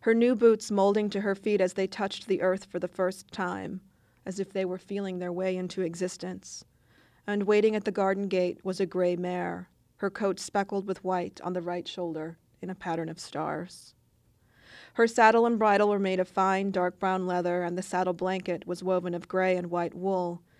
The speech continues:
In the corner of the blanket, a name had been embroidered, Serla. "That must be you," Ash said to the mare. Before she departed, she looked back at the house, and there was a woman in white standing in the kitchen doorway.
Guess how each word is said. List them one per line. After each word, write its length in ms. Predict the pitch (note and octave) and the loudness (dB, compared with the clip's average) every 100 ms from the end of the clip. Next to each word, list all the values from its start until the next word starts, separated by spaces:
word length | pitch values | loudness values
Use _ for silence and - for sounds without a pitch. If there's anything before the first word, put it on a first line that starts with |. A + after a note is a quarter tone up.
| - - - | -20 -20 -4
In 120 | G#3+ | -2
the 80 | G#3+ | -2
corner 400 | - A#3+ A#3 G3+ | 0 2 4 4
of 100 | F3+ | 2
the 80 | F3+ | 0
blanket, 480 | F3+ E3+ F3 E3+ - | -2 -2 -2 -6 -6
a 60 | G3 | -4
name 300 | G3 G3 F#3+ | -4 -4 -6
had 180 | F#3 F3 | -8 -8
been 120 | E3+ | -8
embroidered, 600 | E3 F3 D#3 D#3 D#3 D#3+ _ _ _ _ _ | -6 -6 -6 -4 -6 -10 _ _ _ _ _
Serla. 560 | - F#3+ F3+ D3+ D#3+ - _ _ - _ _ _ - _ - | -10 -4 -2 -4 -6 -12 _ _ -20 _ _ _ -20 _ -6
"That 160 | G3+ G3 | -4 -4
must 200 | G3 - | -6 -6
be 100 | G#3 | -2
you," 420 | A3 C4 F3 E3+ _ - | 2 2 0 -6 _ -4
Ash 260 | F#3+ G3 - | -4 -2 -2
said 180 | G3 G3 | -2 -2
to 80 | - | -4
the 120 | F#3 | -4
mare. 460 | F3 E3+ E3+ G3 - _ _ _ _ _ _ _ _ _ - | -2 -2 -4 -8 -14 _ _ _ _ _ _ _ _ _ -6
Before 300 | G#3+ B3+ B3 | 4 6 6
she 180 | C4 | 6
departed, 520 | B3 A#3 B3 A#3 G#3+ G3+ | 4 4 6 8 6 4
she 120 | A3+ | 0
looked 240 | A3 G#3+ | 2 2
back 220 | G#3 G3+ | 2 2
at 100 | G#3+ | 0
the 80 | F#3+ | -2
house, 600 | F#3 F3 F3 - - - _ _ _ _ - | 2 2 2 -4 -16 -18 _ _ _ _ -6
and 160 | G3+ | -2
there 120 | G3+ | 2
was 160 | G3+ G3+ | 2 0
a 40 | |
woman 280 | G#3 G3 G3 | 0 2 2
in 160 | G3 G3 | 0 2
white 400 | A3 F#3+ - - | 2 0 -6 -10
standing 360 | - F#3 F#3 | -2 -2 0
in 100 | F3+ | -4
the 60 | F3+ | -6
kitchen 320 | - G3 F#3 | -8 -10 -6
doorway. 520 | F#3 G3+ - - G3+ | -4 -4 -6 -12 -18